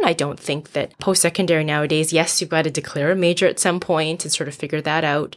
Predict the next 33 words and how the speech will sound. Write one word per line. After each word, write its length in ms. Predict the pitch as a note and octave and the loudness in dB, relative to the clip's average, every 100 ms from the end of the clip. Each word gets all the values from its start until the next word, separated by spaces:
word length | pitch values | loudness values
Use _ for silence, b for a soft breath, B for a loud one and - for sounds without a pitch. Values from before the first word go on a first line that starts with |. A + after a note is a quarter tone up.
| - | 0
But 380 | D#3+ D3+ D3 - - | 2 4 2 -4 -8
there's 220 | F3+ F#3+ | -2 0
also 340 | - G#3 A3 C4 | 2 2 2 0
some 280 | - B3+ A3 | 0 0 2
value 440 | E3 E3+ F3+ F#3+ | 2 4 0 -4
to 160 | - F#3 | -4 -4
just 580 | - E3+ D3 - - - - | -2 0 0 -2 -4 -4 0
taking 500 | A#3+ C4+ B4 B3+ - | 2 4 2 2 0
a 80 | |
more 160 | D3+ D3+ | 0 0
general 360 | - D#3 D3+ D3 | 2 2 2 0
degree 380 | D#3 D3+ C#3+ | -2 -2 -6
because, 600 | C#3+ D3+ E3+ D3 - - - | -4 -4 -4 -4 -4 -4 -2
you 100 | F3+ | 0
know, 100 | E3+ | 2
in 100 | E3+ | 2
the 140 | E3 | 2
end, 420 | E3+ B3+ A4+ - - _ _ _ - | 2 0 -2 -8 -16 _ _ _ -6
really 340 | F3 G#3+ A#3 | 2 4 4
the 120 | A#3 | 2
goal 360 | F#3 F3 E3 D#3+ | 2 4 4 4
of 80 | D3+ | 2
any 220 | D3+ E3 | 2 0
sort 240 | - D#3+ | 0 0
of 360 | D3 C#3+ C#3 - _ - | 0 0 -2 -12 _ -4
undergraduate 580 | D#3 D#3+ D#3+ D3 C3+ - | 0 2 2 0 0 -4
degree 300 | - C#3+ C#3 - | -4 -2 -4 -2
is 120 | C#3+ | -2
to 480 | - - D3 C#3+ - - | 0 0 0 -2 -2 -6
have 360 | - E3 E3+ F3+ | -2 2 0 0
you 140 | F#3 | -4
come 280 | - E3+ D3+ | -2 -2 0
out 360 | C3+ C#3+ - | 2 0 -4